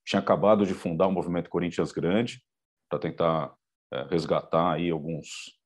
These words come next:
a, a, a capacidade de protagonismo do time, que a gente sentia que, é, tinha bastante espaço pra profissionalizar, né, o, o, a gestão do clube, colocar, colocar pessoas de mercado,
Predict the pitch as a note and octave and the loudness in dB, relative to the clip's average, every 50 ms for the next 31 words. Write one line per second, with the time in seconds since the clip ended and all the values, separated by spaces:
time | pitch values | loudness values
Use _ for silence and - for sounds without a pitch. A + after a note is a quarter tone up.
0 | _ _ - D2+ D#2 D2+ - - - _ - - - D#2 - - - - - - | _ _ -14 -14 -14 -14 -16 -18 -20 _ -20 -20 -20 -20 -18 -18 -20 -16 -12 -12
1 | - - _ - D#2 D#2+ - - - - E2+ E2 - - G#2+ F#2 F2 F2 E2+ E2+ | -12 -12 _ -6 -6 -4 -2 -4 -2 -2 -2 -4 -4 -4 0 2 2 2 2 0
2 | D#2+ D2 D#2+ D#2+ - - E2+ E2+ - F2+ E2 E2+ E2 D#2+ F2 E2+ E2 E2+ D#2 E2 | -4 -4 -4 -6 -4 -4 -6 -2 0 0 0 0 0 2 0 0 0 -2 -6 -6
3 | D#2+ - - - G2+ A#2+ A#2 G2+ E2+ C#2+ - _ - D2 C#2+ D2 - E2 D#2+ - | -6 -6 -2 2 2 4 4 2 0 -2 -8 _ -10 -8 -8 -8 -8 -10 -12 -8
4 | - - D2+ C#2 - - F2+ D#2+ - - F2 D2+ D2 - _ _ _ _ _ _ | -8 -8 -8 -8 -4 -4 -4 -6 -2 -4 -4 -4 -4 -6 _ _ _ _ _ _
5 | _ _ _ - C2 C2 - - - - - E2+ D#2+ C#2+ D#2+ D#2 - - G#2+ G#2 | _ _ _ -8 -8 -8 -8 -10 -12 -8 -4 -4 -2 -2 -2 -4 0 -2 -2 -2
6 | - G#2 - - - F2+ F2+ - - - - - E2+ D#2+ D#2+ - _ _ _ _ | -2 -6 -4 0 2 2 2 0 -6 -4 0 0 0 0 -2 -6 _ _ _ _
7 | _ _ _ _ _ B2 C#3+ C#3 - - A#2+ G#2 G2+ F#2+ F2+ D#2+ F#2 G2 A#2+ - | _ _ _ _ _ 4 4 4 4 2 4 4 4 4 4 4 6 4 4 4
8 | - - _ _ _ _ _ _ _ _ _ _ _ _ _ _ _ - D#2 E2+ | -2 -10 _ _ _ _ _ _ _ _ _ _ _ _ _ _ _ -10 -8 -6
9 | F2+ G2 F2 E2+ E2 E2 D#2+ D#2+ D#2+ D2+ C#2+ C#2 - - D#2+ D2+ - - E2 D2 | -4 -4 -4 -4 -4 -2 -2 -4 -4 -4 -6 -8 -8 -8 -8 -6 -2 -2 -2 -2
10 | F2+ F2 - - F2 E2 D2+ E2 - F2+ F#2+ A#2+ C3 C3+ B2 G#2+ - _ _ _ | -2 -4 -2 -2 -2 -2 -2 -6 -4 0 0 0 2 0 -2 -6 -8 _ _ _
11 | - E2 E2+ E2+ - - F2+ F2+ F2 E2 D#2 D2 - - E2 E2 - - D#2+ - | -2 -2 -2 0 2 4 4 4 4 2 0 -2 -4 -4 -6 -2 0 0 -2 -2
12 | E2 - - F2 F2 D#2+ E2+ E2 F2 E2 - - E2 F2 G#2+ B2 B2 B2 | -4 -4 0 0 0 2 0 0 0 -2 2 2 4 4 4 4 2 0